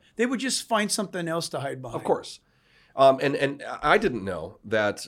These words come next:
Speaker 2: you know, Lyndon B Johnson,
Speaker 1: That's right.
Speaker 2: who got that amendment in there in fifty-two, really had an issue with two individuals.
Speaker 1: That's
Speaker 2: One
Speaker 1: right.
Speaker 2: was a media mogul and the other guy was an oil guy.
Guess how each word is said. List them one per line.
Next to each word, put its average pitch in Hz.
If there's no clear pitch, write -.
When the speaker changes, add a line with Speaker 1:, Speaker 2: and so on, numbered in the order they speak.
Speaker 2:
you 120
know, 101
Lyndon 160
B 127
Johnson, 107
Speaker 1:
That's -
right. 156
Speaker 2:
who 101
got 110
that 107
amendment 95
in 87
there 85
in 85
fifty-two, 85
really 160
had 135
an 110
issue 104
with 92
two 110
individuals. 90
Speaker 1:
That's 95
Speaker 2:
One 104
Speaker 1:
right. -
Speaker 2:
was 107
a 107
media 104
mogul 92
and 90
the 92
other 95
guy 90
was 90
an 101
oil 175
guy. -